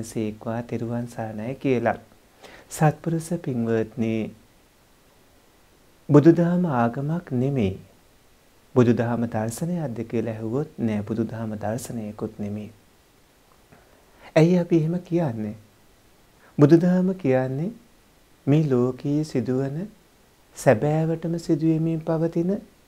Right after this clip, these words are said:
සියලුම දේ ඒ ආකාරයෙන්ම පෙන්වා දෙන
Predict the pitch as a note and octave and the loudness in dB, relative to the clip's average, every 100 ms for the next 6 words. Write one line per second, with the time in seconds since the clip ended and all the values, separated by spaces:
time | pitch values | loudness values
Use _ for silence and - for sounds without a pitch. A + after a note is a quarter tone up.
0 | _ _ _ - B2 A#2+ C3 C#3 C3+ C#3+ | _ _ _ 0 4 4 2 -2 -4 -4
1 | E3 - _ _ _ _ A#2+ A#2+ C#3 C#3+ | -4 -6 _ _ _ _ 6 6 2 -2
2 | D#3+ D3+ D3 D3 D3 D3+ - A#2 A#2 B2+ | -4 -2 -2 -4 -4 -6 -4 -4 -2 -4
3 | B2+ B2+ C3 F3 | -6 -4 -4 -4